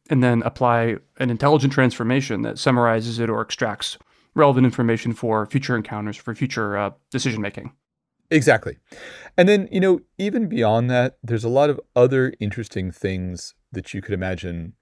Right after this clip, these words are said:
Speaker 2: a role for chatbots. So, so let me give one example I think about a lot. Is a part of the patient-physician encounter that is notoriously poorly documented is the family history.
Speaker 1: Hmm.
Speaker 2: And the reason why is to take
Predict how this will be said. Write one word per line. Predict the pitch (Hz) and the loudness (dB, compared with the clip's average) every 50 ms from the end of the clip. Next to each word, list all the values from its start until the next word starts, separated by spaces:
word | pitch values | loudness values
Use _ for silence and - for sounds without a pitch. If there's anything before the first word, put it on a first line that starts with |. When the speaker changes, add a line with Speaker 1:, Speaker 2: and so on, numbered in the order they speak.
| _ - | _ -8
Speaker 2:
a | 87 87 | -6 -4
role | 87 92 87 85 85 | -2 0 0 0 -2
for | - - 85 | -4 -8 -10
chatbots. | - - - 62 - - - - - | -8 -8 -8 -8 -8 -10 -12 -12 -12
So, | - - - 117 120 - - | -6 0 0 0 0 0 -4
so | - - 147 | -4 -2 0
let | 139 156 | 0 0
me | 170 | 0
give | 139 131 117 92 92 | 0 -2 -2 -2 -2
one | 85 85 92 92 | -4 -6 -6 -6
example | 85 78 82 80 71 69 - - 80 | -6 -8 -10 -12 -12 -10 -8 -6 -6
I | 80 78 | -6 -8
think | - - 73 - | -8 -12 -16 -14
about | - - - | -12 -12 -12
a | - | -10
lot. | - - - - _ _ _ _ - - - - - - - _ _ _ _ _ _ - | -10 -12 -14 -16 _ _ _ _ -20 -20 -20 -20 -20 -20 -20 _ _ _ _ _ _ 2
Is | 120 120 113 101 - - | 4 4 4 2 0 0
a | - 117 | 0 0
part | - - - 143 139 143 151 165 - | 0 2 6 8 8 8 8 6 4
of | - 120 110 101 95 | 2 2 2 2 0
the | 104 101 92 90 92 90 90 - _ _ _ _ _ _ _ _ _ _ _ - | -2 -4 -4 -2 -4 -4 -6 -8 _ _ _ _ _ _ _ _ _ _ _ -8
patient-physician | - 131 123 - - 120 104 - - 90 92 90 - - 98 | -4 -4 -2 -2 -4 -6 -6 -6 -6 -8 -8 -8 -8 -8 -8
encounter | 92 87 85 - - 90 78 76 - 80 71 71 - - _ _ _ _ _ _ _ _ _ _ - | -8 -8 -10 -10 -10 -12 -12 -10 -10 -10 -10 -10 -10 -12 _ _ _ _ _ _ _ _ _ _ -8
that | - 101 92 | -6 -4 -4
is | 101 98 87 | -4 -4 -4
notoriously | 107 104 92 - - - - - 151 139 131 123 113 104 98 - - 98 92 | -6 -6 -6 -8 -14 -16 -6 0 2 4 4 4 4 2 0 -4 -6 -6 -6
poorly | 85 - - - - 98 95 92 87 82 | -8 -10 -8 -2 0 0 0 0 -2 -4
documented | - 71 67 - - - - - - - - - - _ _ _ _ _ _ _ _ _ _ - | -4 -6 -8 -8 -10 -14 -14 -14 -14 -12 -14 -14 -14 _ _ _ _ _ _ _ _ _ _ -6
is | 107 101 92 | -6 -6 -6
the | 98 | -4
family | 92 - 101 98 87 82 | -4 -2 -2 -2 -4 -6
history. | 73 73 - - - - - _ _ _ | -10 -12 -14 -14 -16 -18 -20 _ _ _
Speaker 1:
Hmm. | - 139 127 123 117 110 107 - - - | -4 -2 -2 -2 -2 -4 -8 -10 -10 -6
Speaker 2:
And | - - 131 127 127 | -2 2 2 2 2
the | 139 | 0
reason | 139 170 - 165 190 156 | -2 -4 -4 -4 -4 -2
why | 104 87 85 85 87 90 90 90 90 - - - | 0 0 0 0 -2 -2 -4 -4 -6 -8 -8 -6
is | 110 101 - | -6 -6 -6
to | - 110 | -6 -8
take | - - 135 123 | -4 -4 -4 -4